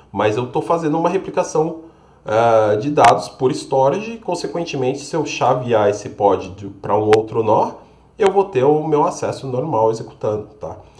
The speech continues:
Então, é um stateful set, como a gente tinha comentado. Se eu olhar aqui, aqui são os códigos, tá? Vou pegar aqui pra vocês olharem, tá?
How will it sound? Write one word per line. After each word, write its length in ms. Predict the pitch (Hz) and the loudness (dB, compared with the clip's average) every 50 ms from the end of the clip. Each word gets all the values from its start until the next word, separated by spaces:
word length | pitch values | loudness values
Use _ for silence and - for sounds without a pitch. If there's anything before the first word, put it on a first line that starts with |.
| - - _ - | -20 -14 _ 2
Então, 200 | 110 113 123 123 | 4 4 4 6
é 80 | 127 | 4
um 200 | 143 - 180 180 | 4 2 2 0
stateful 560 | 165 - - - 127 120 - - - 147 135 | -2 -4 -2 -2 -2 -2 -2 -6 -4 -4 -4
set, 600 | 139 - - 110 - - - - - - - _ _ _ | -4 -2 -2 -2 -2 -2 -4 -8 -10 -12 -14 _ _ _
como 220 | - 101 107 104 | -6 -4 -2 0
a 60 | 98 | -2
gente 300 | 104 104 95 - - - | -2 -4 -6 -8 -10 -14
tinha 280 | - - 101 95 92 90 | -14 -10 -8 -6 -6 -6
comentado. 680 | 90 - 101 107 123 - 135 - 101 90 - - 87 - - - - _ _ | -6 -6 -6 -6 -6 -6 -2 -2 0 0 0 -2 -6 -12 -18 -20 -20 _ _
Se 140 | _ - - 90 | _ -10 -6 -4
eu 60 | 92 | -2
olhar 300 | 98 98 98 101 98 101 | -2 0 2 2 2 2
aqui, 440 | 101 101 - - 90 82 80 80 - - - _ - _ _ _ _ _ _ _ _ _ _ _ _ _ _ _ _ _ - | 2 0 -6 -12 -14 -14 -14 -16 -18 -20 -20 _ -20 _ _ _ _ _ _ _ _ _ _ _ _ _ _ _ _ _ -16
aqui 280 | - 92 - - - 95 | -14 -14 -14 -12 -14 -10
são 200 | - - - - | -6 -4 -4 -4
os 120 | - - | -6 -10
códigos, 520 | - - 92 123 - - - - 98 - | -4 0 0 0 0 0 -4 -10 -14 -12
tá? 120 | - - 95 | -6 -6 -6
Vou 140 | 123 - - - - - _ _ _ _ _ _ _ _ _ _ _ _ _ _ _ _ _ - - | -6 -6 -10 -16 -20 -20 _ _ _ _ _ _ _ _ _ _ _ _ _ _ _ _ _ -14 -8
pegar 280 | 98 98 98 101 92 | -6 -4 -2 0 -2
aqui 200 | 90 - - 95 | -2 -4 -6 -10
pra 160 | - - 92 | -8 -6 -6
vocês 720 | 87 90 87 - - - 92 85 82 - - - - - _ _ _ _ _ _ _ _ _ _ _ _ _ - | -6 -6 -6 -10 -8 -8 -8 -8 -10 -12 -16 -20 -20 -20 _ _ _ _ _ _ _ _ _ _ _ _ _ -8
olharem, 500 | - 98 95 95 92 92 92 92 - - | -4 -4 -2 0 0 0 -2 -2 -4 -8
tá? 420 | - - - 101 104 113 123 - | -10 -4 -2 0 0 0 -2 -4